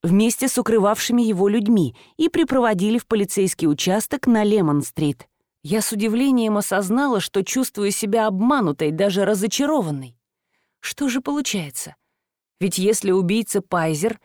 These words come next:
значит, мне придется всю жизнь мучиться с человеком, за которого я вышла замуж. А я-то уже тешила себя надеждой, что в один прекрасный день к нам в дом явятся полицейские, арестуют его,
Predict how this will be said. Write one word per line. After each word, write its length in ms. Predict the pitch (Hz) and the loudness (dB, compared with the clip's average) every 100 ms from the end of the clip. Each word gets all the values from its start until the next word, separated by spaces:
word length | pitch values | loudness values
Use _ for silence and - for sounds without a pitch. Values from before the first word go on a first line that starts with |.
| _ _ _ | _ _ _
значит, 420 | 170 196 208 220 | -2 0 0 -2
мне 240 | 196 208 226 | 0 0 0
придется 480 | 233 214 240 - 254 | 0 0 0 0 -4
всю 300 | - 277 254 | -2 0 0
жизнь 340 | 285 359 254 | 0 2 2
мучиться 500 | 240 240 - 214 233 | 4 2 0 -2 -4
с 40 | |
человеком, 580 | - 247 226 226 277 294 | -2 0 2 0 0 -2
за 140 | 226 254 | -2 -2
которого 400 | 240 269 262 262 | -2 0 0 2
я 180 | 254 | 0
вышла 340 | 247 269 269 277 | 0 -2 -4 -4
замуж. 480 | 247 226 156 139 - _ _ _ _ _ _ _ - | -2 -2 -2 -6 -10 _ _ _ _ _ _ _ -6
А 120 | 180 | -4
я-то 340 | 208 277 214 | -2 0 0
уже 200 | 202 196 | 0 0
тешила 420 | - 269 240 185 | -2 -4 -2 -2
себя 260 | 175 196 202 | -2 0 0
надеждой, 480 | 196 196 285 208 175 | 0 -2 -2 0 -2
что 200 | - 190 | -2 0
в 40 | |
один 240 | 190 247 247 | 0 2 0
прекрасный 540 | 220 - 233 240 233 | -2 0 -2 0 -2
день 320 | 185 247 277 | 0 0 0
к 60 | 208 | 0
нам 200 | 196 208 | 0 0
в 60 | |
дом 180 | 202 302 | 0 0
явятся 460 | 214 240 220 185 185 | 2 2 0 -2 -4
полицейские, 800 | 175 160 - 277 262 - 233 - - _ _ | -4 -4 -2 -2 -2 -2 -4 -4 -14 _ _
арестуют 640 | 254 294 254 - 311 277 - | 0 0 0 0 0 0 2
его, 340 | 247 240 220 | 2 2 0